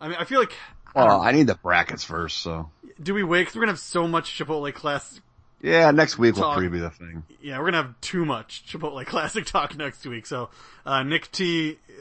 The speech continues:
Speaker 1: we'll, we'll wait, and we'll complain about it when we see it and give what our dream would have been <laughs> if, uh, if they're not what
Speaker 2: Yeah.
Speaker 1: we want. Um, next question was from a
Speaker 2: Those
Speaker 1: felon-
Speaker 2: should be out Sunday night, by the way.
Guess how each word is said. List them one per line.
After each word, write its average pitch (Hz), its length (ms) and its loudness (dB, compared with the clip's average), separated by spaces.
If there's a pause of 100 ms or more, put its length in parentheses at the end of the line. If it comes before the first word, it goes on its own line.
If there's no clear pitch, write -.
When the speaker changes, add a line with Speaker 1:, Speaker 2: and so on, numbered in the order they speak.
(160)
Speaker 1:
we'll, 143 260 -6
we'll 147 140 -4
wait, 123 380 -6
and 131 340 -10
we'll 147 100 -4
complain 147 520 -4
about 131 260 -2
it 127 80 -6
when 127 140 -8
we 123 100 -8
see 131 280 -8
it 120 140 -10
and 120 80 -12
give 117 160 -8
what 120 100 -6
our 120 60 -6
dream 117 300 -8
would 120 100 -8
have 104 140 -12
been 123 220 -14 (180)
<laughs> - 200 -10
if, - 220 0
uh, - 260 -4 (260)
if 165 100 -14
they're 175 120 -4
not 139 220 -2
what 131 100 -10
Speaker 2:
Yeah. 139 80 -10
Speaker 1:
we 120 60 -8
want. 113 420 -10 (540)
Um, 131 460 0 (540)
next 170 260 -4
question 170 480 2
was 147 160 -6
from 151 180 -2
a 123 360 -4 (320)
Speaker 2:
Those 147 160 8
Speaker 1:
felon- 147 80 2
Speaker 2:
should 131 80 -2
be 110 120 2
out 101 140 4
Sunday 98 500 2
night, 82 280 -8
by 78 120 -10
the 71 100 -12
way. 69 220 -10